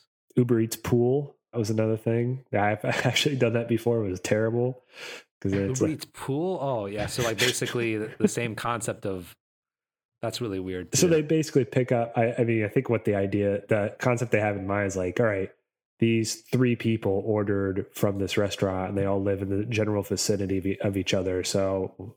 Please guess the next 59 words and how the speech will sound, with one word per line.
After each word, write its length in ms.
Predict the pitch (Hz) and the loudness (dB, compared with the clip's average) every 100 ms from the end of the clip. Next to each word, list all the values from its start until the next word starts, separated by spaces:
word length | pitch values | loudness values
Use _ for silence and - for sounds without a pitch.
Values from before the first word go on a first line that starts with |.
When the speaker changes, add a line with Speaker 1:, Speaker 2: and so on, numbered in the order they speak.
| _ | _
Speaker 1:
we'll 80 | 92 | -2
go 100 | 98 | -2
pick 220 | - 98 | 0 0
it 60 | 104 | 2
up, 300 | 131 127 - _ _ _ _ - | 2 0 -8 _ _ _ _ -4
deliver 300 | 202 98 98 | 0 0 0
to 360 | 95 92 95 - | 0 0 -2 0
A, 300 | 117 110 107 | 0 2 0
then 180 | 101 95 | -2 0
B, 180 | 104 104 | 0 0
then 200 | 92 90 | -2 0
C." 400 | 123 120 117 113 | 2 2 2 0
But 240 | - 101 | -2 -4
if, 160 | 90 92 | -4 -4
like, 240 | 87 - | -6 -4
what 160 | 107 110 | -2 0
if 100 | 110 | 0
I 80 | |
was 160 | 98 95 | -2 0
C 460 | - 139 120 110 101 | 2 2 2 2 0
and 80 | |
I 40 | 98 | -2
ordered 320 | 104 101 95 | -2 -2 -2
first? 460 | - 117 104 92 101 | 0 0 0 -2 -4
It 60 | |
just, 240 | 92 95 - | -4 -8 -6
you 80 | 95 | -6
know, 180 | 85 - _ | -6 -12 _
doesn't, 260 | 123 117 101 - - - _ _ _ _ - | 0 0 -6 -12 -20 -20 _ _ _ _ 0
I 80 | 135 | 2
have 160 | 110 | 2
problems 280 | - 92 82 | 0 -2 -4
with 100 | 80 | -4
that 160 | 82 80 | -4 -4
too. 180 | - - - | -8 -4 -2
But 240 | 95 - - | -2 -4 -8
I, 220 | 113 101 - | -2 -2 -2
again, 200 | 104 98 | -2 -2
I 100 | 90 | 0
haven't, 260 | 107 117 110 - | 0 0 -6 0
I 60 | 127 | 2
haven't 180 | 131 | 2
used 220 | 131 117 110 | 2 2 2
any 160 | 107 | 0
of 80 | 98 | 0
these 240 | 101 98 | 0 0
in 180 | 95 92 | -2 0
Speaker 2:
I 120 | 120 | 0
thought 200 | 165 196 | 0 -2
they 100 | 170 | -2
would 160 | 147 113 | -2 -2
do 100 | 113 | -2
that 160 | 107 98 | -2 -2
anyway, 400 | 110 104 85 85 | -4 -4 -6 -6
but 160 | 87 | -8
I 80 | 87 | -8
guess 220 | 90 131 | -6 -6
they 100 | - | -6
don't. 260 | 82 85 | -12 -12